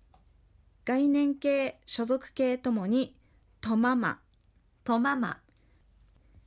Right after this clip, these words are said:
Speaker 1: 肉。概念形、カン。
Speaker 2: カン。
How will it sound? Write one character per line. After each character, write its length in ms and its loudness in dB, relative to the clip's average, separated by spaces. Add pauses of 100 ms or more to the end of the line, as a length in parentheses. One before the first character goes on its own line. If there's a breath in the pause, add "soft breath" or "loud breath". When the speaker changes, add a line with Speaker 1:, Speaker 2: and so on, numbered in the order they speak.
(200)
Speaker 1:
肉。 520 -2 (720)
概 260 0
念 280 0
形、 420 -2 (540)
カ 140 -2
ン。 120 -4 (920)
Speaker 2:
カ 180 0
ン。 120 -6